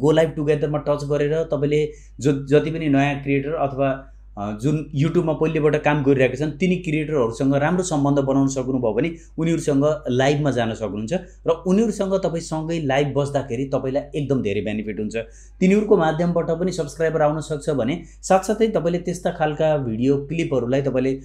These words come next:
सर्टको रूपमा पनि आफ्नो च्यानलमा राखेर आफ्नो च्यानललाई ग्रो गर्न सक्नुहुन्छ।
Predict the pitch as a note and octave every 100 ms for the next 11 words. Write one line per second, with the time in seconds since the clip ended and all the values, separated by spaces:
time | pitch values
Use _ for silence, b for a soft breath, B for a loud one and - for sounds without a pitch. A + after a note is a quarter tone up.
0 | B - - F#3 F3+ F#3 D#3 C3+ C#3 C#3
1 | C3 C3 C3 B2+ B2+ A#2+ A#2 A#2 C3 -
2 | b - D3+ F#3 - C3+ C3+ D#3 D#3+ D3
3 | B2 G#2+ G#2+ G#2 G2+ G2